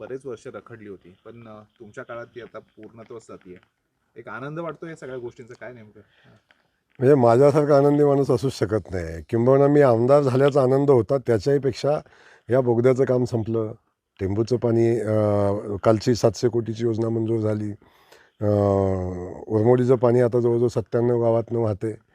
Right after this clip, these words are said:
Speaker 2: याच्यापेक्षा नशीबवान कोण असू शकतो? हे इतिहास आहे.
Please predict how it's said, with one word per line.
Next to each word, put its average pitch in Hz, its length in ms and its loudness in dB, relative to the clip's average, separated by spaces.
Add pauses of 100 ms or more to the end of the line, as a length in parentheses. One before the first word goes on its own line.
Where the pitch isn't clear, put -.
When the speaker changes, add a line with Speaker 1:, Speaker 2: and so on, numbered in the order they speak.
(460)
Speaker 2:
याच्यापेक्षा 185 340 -6
नशीबवान 170 460 -2
कोण 156 200 -2
असू 113 200 -2
शकतो? - 320 -8
हे 117 160 2
इतिहास 120 360 2
आहे. 82 380 -4